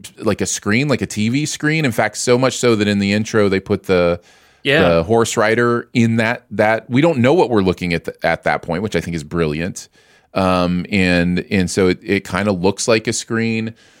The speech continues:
Speaker 1: The idea that, like, they set up the cameras and the guy from Fry's is watching them, and then his coworker is, like, in the background eating popcorn,
Speaker 2: Yeah.
Speaker 1: watching what's going on, and even says something like, you know,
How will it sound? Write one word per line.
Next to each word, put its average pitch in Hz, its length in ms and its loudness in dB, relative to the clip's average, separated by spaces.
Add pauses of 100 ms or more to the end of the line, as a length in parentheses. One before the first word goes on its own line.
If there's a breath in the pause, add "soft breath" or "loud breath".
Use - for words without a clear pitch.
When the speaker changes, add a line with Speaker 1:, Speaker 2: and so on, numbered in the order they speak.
(400 soft breath)
Speaker 1:
The 127 200 2
idea 131 460 2
that, 131 260 2
like, 117 400 2
they 123 160 0
set 135 240 0
up 143 120 0
the 131 100 -2
cameras 127 540 0
and 107 100 -2
the 107 60 2
guy 110 180 2
from 117 180 -4
Fry's 110 380 0
is 104 120 -4
watching 95 480 0
them, 143 340 2 (100)
and 113 160 2
then 107 120 2
his 120 260 2
coworker 123 600 2
is, 107 140 0
like, 101 160 2
in 107 80 0
the 104 80 0
background 95 440 0
eating 101 180 0
popcorn, 113 720 0 (240 soft breath)
Speaker 2:
Yeah. 120 100 -8
Speaker 1:
watching 107 300 0
what's 101 180 0
going 104 300 2
on, 101 180 2
and 107 80 2
even 117 200 2
says 110 220 0
something 110 280 -2
like, 95 320 0
you 101 100 0
know, 85 360 -2